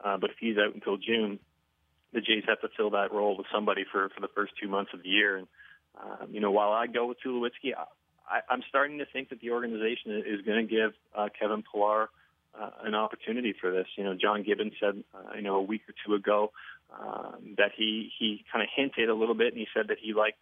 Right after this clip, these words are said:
Tulowitzki a little bit down in the order, and we, we heard comments from him late in the season where that was, uh, similar. Tulowitzki started in the leadoff spot, but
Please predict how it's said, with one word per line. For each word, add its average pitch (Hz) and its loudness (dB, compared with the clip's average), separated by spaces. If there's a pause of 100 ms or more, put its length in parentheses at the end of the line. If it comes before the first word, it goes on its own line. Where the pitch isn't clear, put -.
Tulowitzki 107 -2
a 98 2
little 101 -2
bit 101 0
down 101 2
in 101 -6
the 98 -4
order, 101 4
and 98 -4
we, 98 -12 (100)
we 101 -20
heard 101 0
comments 104 -4 (420)
from 104 -10
him 104 -2
late 101 2
in 110 -4
the 107 -2 (120)
season 98 0
where 98 2
that 95 4
was, 95 -6 (500)
uh, 98 -8 (140)
similar. 110 2
Tulowitzki 101 -2
started 104 2
in 101 -8
the 101 -4
leadoff 101 0
spot, 104 2
but 101 -12